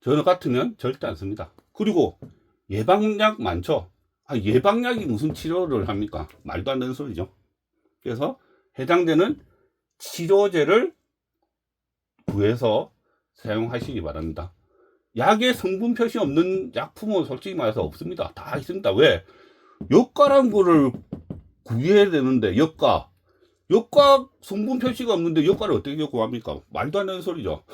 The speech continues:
말도 안 됩니다. 그래서 치료제 할 때는 반드시 성분을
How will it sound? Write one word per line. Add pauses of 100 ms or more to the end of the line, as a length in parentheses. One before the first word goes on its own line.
(600)
말도
안
됩니다.
그래서 (1300)
치료제
할
때는 (240)
반드시 (500)
성분을